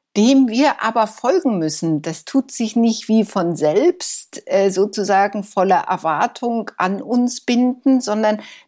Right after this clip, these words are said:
das zeigt sich mehr wie auf so einem Tablett.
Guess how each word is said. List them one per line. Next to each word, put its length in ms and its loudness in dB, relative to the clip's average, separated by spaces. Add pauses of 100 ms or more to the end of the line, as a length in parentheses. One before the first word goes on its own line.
das 240 -4
zeigt 420 -4
sich 240 -6
mehr 340 0
wie 160 0
auf 300 -2
so 160 2
einem 540 0
Tablett. 1000 -2